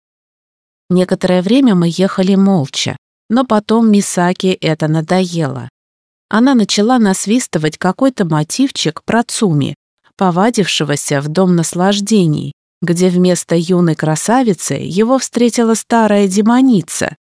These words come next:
жаждущая любви. "Что у тебя за репертуар?" поморщилась Харука.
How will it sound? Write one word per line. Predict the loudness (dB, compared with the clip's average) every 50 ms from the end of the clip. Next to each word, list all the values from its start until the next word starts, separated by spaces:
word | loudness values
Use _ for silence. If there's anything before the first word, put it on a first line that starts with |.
| _ _ _
жаждущая | -6 -4 0 0 2 2 0 0 0 0 0 0 -2 -2 -2 -2 0 0
любви. | 0 0 0 -2 -4 -8 -6 -4 -4 -4 -6 -8 -16 _ _ _ _ _ _ _ _ _ _ _ _ _ _ _ _
"Что | -6 -6 -6 -6 _ 2 2 4 4
у | 4 2
тебя | 2 0 0 2 2 2 2
за | 2 2 2
репертуар?" | 2 0 2 0 0 0 0 _ -2 0 2 2 2 2 0 -2 -6 -12 _ _ _ _ _
поморщилась | -2 -2 0 0 -2 -2 -2 -2 -2 -2 -2 -2 -2 -4
Харука. | -2 0 0 0 0 0 -2 -4 -8 -12 -14 -14